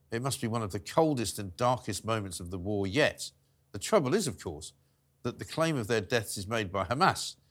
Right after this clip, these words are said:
and it came as Israel insisted that the two brothers be included in any further rounds of hostage releases. The Hamas response was to reveal that the family died, in their words, some time ago as a result of an Israeli airstrike.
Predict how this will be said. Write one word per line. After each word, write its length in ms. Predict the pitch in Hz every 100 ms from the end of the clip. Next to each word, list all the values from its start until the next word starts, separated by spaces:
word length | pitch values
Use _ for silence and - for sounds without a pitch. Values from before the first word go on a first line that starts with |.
| _ _ -
and 80 | 127
it 100 | 120
came 220 | 175 160
as 80 | 135
Israel 320 | 143 139 117
insisted 500 | 107 233 - 127 98 - _ -
that 100 | 113
the 80 |
two 200 | 120 170
brothers 340 | 143 135 123 110
be 180 | 123 113
included 480 | 95 151 156 117
in 40 | 104
any 200 | 139 147
further 340 | - 127 113
rounds 420 | 98 104 101 90 - - _ -
of 140 | 127
hostage 460 | 143 131 - 110 -
releases. 600 | 117 170 196 110 82 - _ _ _
The 120 | 139
Hamas 380 | 139 202 180 127
response 520 | 127 - 214 196 110
was 180 | 113 -
to 80 | 117
reveal 480 | 113 107 135 120 - _ -
that 100 | 110
the 80 | 113
family 380 | - 151 127
died, 320 | 113 135 123 113
in 100 | 120
their 160 | 214
words, 400 | 131 107 101 - - _
some 280 | - - 160
time 300 | 131 139 123
ago 420 | 104 98 156 101 92 _ _ -
as 140 | 104
a 60 | 104
result 340 | 107 123 113
of 80 | 101
an 80 | 104
Israeli 440 | 92 95 110 101
airstrike. 520 | 110 104 - 90 71